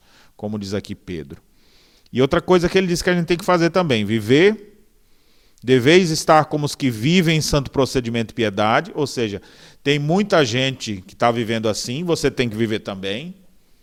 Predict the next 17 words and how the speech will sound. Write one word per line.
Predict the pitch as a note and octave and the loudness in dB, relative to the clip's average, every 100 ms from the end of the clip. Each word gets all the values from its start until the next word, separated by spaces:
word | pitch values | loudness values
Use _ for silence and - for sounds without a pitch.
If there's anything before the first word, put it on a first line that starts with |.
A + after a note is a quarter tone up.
| _ | _
"Ah, | - C3+ | -6 -6
pastor, | - C#3+ - B2+ | -4 -8 -6 -8
eu | |
vejo | A2+ C3+ | -4 -6
umas | D#3+ D3+ | -6 -8
pessoas | D#3+ - D3+ C3 | -10 -8 -8 -8
vivendo | C3+ A#2+ C#3 C#3 | -10 -10 -10 -8
assim, | B2+ - C3+ C#3+ - _ _ - _ | -10 -10 -14 -16 -20 _ _ -20 _
buscando | A#2+ - - C#3 C#3+ | -16 -14 -6 -4 -2
as | C#3 | -6
coisas | - C#3+ C3 | -4 -8 -6
de | B2 | -8
Deus, | F#2+ G#2+ B2 C#3+ | -6 -4 -4 -4
eu | E3+ | -8
não | |
consigo, | F#3 G3 - B2+ B2 G#2+ | -6 -6 -6 -6 -4 -6
não." | F#2+ G2 | -8 -10